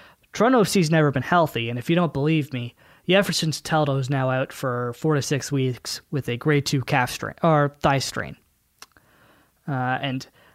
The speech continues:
Toronto F C didn't even release that. That came from the Venezuelan national team.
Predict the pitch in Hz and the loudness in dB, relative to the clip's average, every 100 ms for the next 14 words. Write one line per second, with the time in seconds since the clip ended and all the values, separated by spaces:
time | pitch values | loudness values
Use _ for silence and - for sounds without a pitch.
0 | _ _ _ _ - - 233 254 196 - | _ _ _ _ -8 0 4 4 4 4
1 | 180 170 160 139 131 123 131 - 110 - | 4 4 4 2 0 -2 -4 -6 -8 -10
2 | _ _ _ - 190 233 214 175 160 147 | _ _ _ -2 2 4 2 2 2 0
3 | 131 139 135 120 127 117 113 104 139 _ | 0 -2 -2 -4 -6 -4 -6 -8 -14 _
4 | _ _ _ - 147 127 - 123 113 - | _ _ _ -6 -2 -2 -4 -10 -10 -14